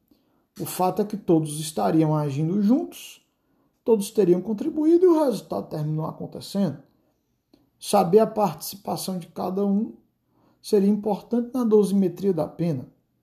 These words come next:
mas não para gerar ref-, reflexos de exclusão do crime, por exemplo. Todavia, na autoria colateral incerta, eu tenho uma situação em que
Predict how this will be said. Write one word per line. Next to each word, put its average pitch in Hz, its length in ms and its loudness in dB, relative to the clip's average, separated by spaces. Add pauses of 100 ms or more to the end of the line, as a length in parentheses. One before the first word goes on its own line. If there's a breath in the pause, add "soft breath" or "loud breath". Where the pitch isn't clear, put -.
(760)
mas 147 260 -4
não 220 200 2
para 233 240 2
gerar 156 360 4
ref-, - 440 -10
reflexos 160 840 -4
de 139 140 -2
exclusão 156 540 -4
do 139 100 -6
crime, 165 340 -2
por - 200 -12
exemplo. 139 380 -6 (1120 soft breath)
Todavia, 214 720 4 (400)
na 208 160 -6
autoria 247 580 2
colateral 190 760 -2
incerta, 170 720 -6 (1120)
eu 320 400 2
tenho 165 500 0 (140)
uma 262 160 4
situação 214 800 -2
em 226 100 4
que - 220 -6